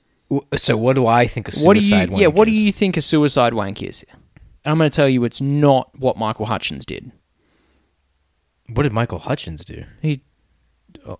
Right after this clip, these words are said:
Speaker 2: autoerotic asphyxiation?
Speaker 1: Oh, oh, oh, you know, this, that's hilarious because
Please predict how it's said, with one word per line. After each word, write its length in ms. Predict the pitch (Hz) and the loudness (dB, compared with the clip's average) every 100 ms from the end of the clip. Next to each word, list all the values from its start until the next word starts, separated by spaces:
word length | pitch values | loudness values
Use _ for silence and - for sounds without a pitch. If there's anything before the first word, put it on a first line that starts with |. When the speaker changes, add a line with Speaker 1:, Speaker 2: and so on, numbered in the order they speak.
| - | -2
Speaker 2:
autoerotic 680 | 147 151 139 135 135 - | 0 2 2 2 0 -6
asphyxiation? 1120 | 139 - - - - - 143 147 180 262 277 - | -12 -8 -8 -8 -12 -8 -4 -4 -2 -4 -6 0
Speaker 1:
Oh, 240 | 170 135 - | 4 4 4
oh, 160 | 143 165 | 2 4
oh, 120 | 160 156 | 4 2
you 140 | 139 | 0
know, 100 | 139 | 0
this, 220 | 127 127 | 0 -2
that's 240 | - 131 - | 2 2 2
hilarious 500 | 113 113 113 131 - | 2 4 6 4 0
because 400 | 110 110 101 | 0 0 0